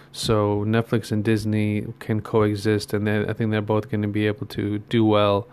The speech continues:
as people want a variety of content. And we have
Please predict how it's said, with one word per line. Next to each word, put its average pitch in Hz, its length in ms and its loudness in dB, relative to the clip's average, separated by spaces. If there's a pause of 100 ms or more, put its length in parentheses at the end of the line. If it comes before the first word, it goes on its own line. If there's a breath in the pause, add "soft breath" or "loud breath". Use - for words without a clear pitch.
(460 loud breath)
as 107 200 0
people 107 580 0
want 104 280 2
a 107 40 2
variety 101 400 2
of 101 120 -2
content. 101 640 -4 (560 loud breath)
And 113 240 0
we 120 80 2
have 117 160 4